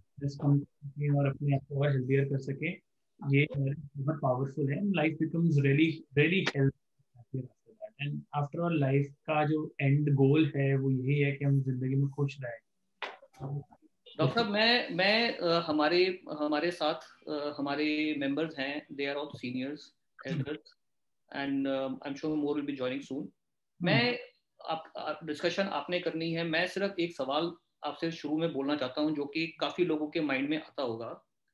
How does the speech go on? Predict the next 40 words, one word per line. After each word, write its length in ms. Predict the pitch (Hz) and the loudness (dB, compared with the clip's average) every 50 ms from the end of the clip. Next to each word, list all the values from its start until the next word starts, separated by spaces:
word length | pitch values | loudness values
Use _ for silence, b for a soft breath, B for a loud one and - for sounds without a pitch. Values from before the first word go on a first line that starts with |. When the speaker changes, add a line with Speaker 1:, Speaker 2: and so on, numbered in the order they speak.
| _ - | _ -8
Speaker 1:
हम्म। 160 | 160 151 139 127 110 - - _ _ _ _ _ _ _ - - | -4 -2 -2 -2 -2 -6 -14 _ _ _ _ _ _ _ -6 -2
Speaker 2:
कि 320 | 233 254 254 269 269 269 - - _ _ _ _ _ _ _ - 156 | 0 0 2 0 -2 -4 -8 -14 _ _ _ _ _ _ _ -18 -14
what 340 | 135 123 143 196 269 269 277 | -10 -4 0 0 0 2 2
are 160 | 294 302 294 | 2 4 6
the 80 | 311 302 - - 165 | 6 4 4 4 2
challenges, 480 | 143 147 160 175 190 180 156 127 117 - - - - _ _ _ _ - - 175 | 2 2 2 4 4 4 4 4 2 -4 -10 -16 -20 _ _ _ _ -12 -6 -4
what 420 | 202 269 269 - - _ - - | -4 -4 -4 -6 -10 _ -2 -2
elder 180 | 180 185 233 247 | 2 2 2 2
people 380 | - 196 196 196 - - - 156 | 2 0 -6 -2 0 0 0 0
face? 420 | - - - - 165 139 120 117 - - _ _ _ _ | 0 -4 -4 0 0 2 2 0 -4 -10 _ _ _ _
चैलेंज 240 | - 175 208 285 302 | 2 2 4 4 4
सब 100 | 294 320 | 4 2
फेस 260 | 320 - 254 247 - | 2 2 2 2 4
करते 220 | - - - - 233 | 2 2 2 2 2
हैं, 60 | 247 | 2
लेकिन 240 | 247 240 269 262 254 | 2 2 2 2 2
वो 120 | 247 269 | 4 4
उनको 180 | 262 254 285 269 | 2 2 2 2
महसूस 380 | 214 175 175 - 254 262 254 | 2 2 2 0 -2 0 2
नहीं 120 | 247 247 208 | 2 4 4
होता 160 | 180 196 208 | 4 4 2
कि 140 | 214 - 240 | 2 2 0
ये 200 | 226 214 233 247 | -2 0 0 0
उनके 280 | 226 208 196 220 220 | 0 0 0 0 0
लिए 100 | 220 247 | 0 0
एक 120 | 254 - - | -2 0 0
challenge 320 | 156 147 160 175 185 208 | 2 2 2 2 2 2
है, 100 | 226 220 | 2 2
which 140 | 202 196 226 | 0 -2 -2
is 60 | 226 | -4
probably 380 | - - 165 156 156 175 196 214 | -2 0 2 2 2 2 0 0
affecting 380 | 190 - 147 - - 170 170 165 | 0 -2 -4 -4 -4 -4 -4 -4
their 100 | 185 180 | -4 -4
psychology। 720 | 180 - _ - 127 127 - 120 123 123 117 117 - - | -6 -10 _ -10 -10 -8 -8 -8 -8 -8 2 6 6 6
So 380 | - - _ _ _ - 285 262 | 6 4 _ _ _ -4 -2 0
what 180 | 226 220 254 311 | 2 2 2 4
are 100 | 330 349 | 4 4
the 160 | 349 349 - | 2 2 2
challenges 420 | 165 151 160 180 196 208 247 269 262 - - - 196 | 0 2 2 2 2 2 0 -2 -4 -6 -6 -4 -4
which 160 | 254 254 | -4 -4